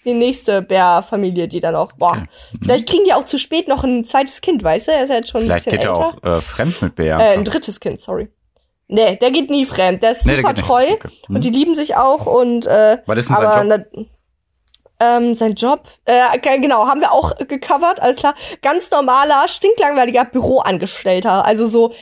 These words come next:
Speaker 1: Excel-Tabellen
Speaker 2: Boah, da geht der doch
Speaker 1: ausfüllen.
Speaker 2: unter. Das tut ihm nicht gut, das sieht
Speaker 1: Nee,
Speaker 2: man.
Speaker 1: das, das
Speaker 2: Das tut
Speaker 1: ist,
Speaker 2: ihm nicht gut.
Speaker 1: das ist gut für ihn. Doch, doch, doch. Also er, er hat sich damit ganz toll abgefunden, so. Äh, er ist, also er hat,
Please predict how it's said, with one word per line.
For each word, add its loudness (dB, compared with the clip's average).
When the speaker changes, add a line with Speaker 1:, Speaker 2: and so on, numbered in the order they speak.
Speaker 1:
Excel-Tabellen 0
Speaker 2:
Boah, -2
da -4
geht -4
der -2
doch 0
Speaker 1:
ausfüllen. -2
Speaker 2:
unter. -10
Das -6
tut -2
ihm 0
nicht -2
gut, -4
das -6
sieht 2
Speaker 1:
Nee, 4
Speaker 2:
man. -10
Speaker 1:
das, 0
das 0
Speaker 2:
Das -2
tut 2
Speaker 1:
ist, 0
Speaker 2:
ihm -2
nicht -6
gut. -2
Speaker 1:
das 0
ist -2
gut 2
für -2
ihn. 2
Doch, 0
doch, 0
doch. 0
Also 2
er, 4
er 2
hat -2
sich -4
damit -2
ganz 0
toll 0
abgefunden, -4
so. -4
Äh, -2
er 4
ist, -6
also 2
er 2
hat, 0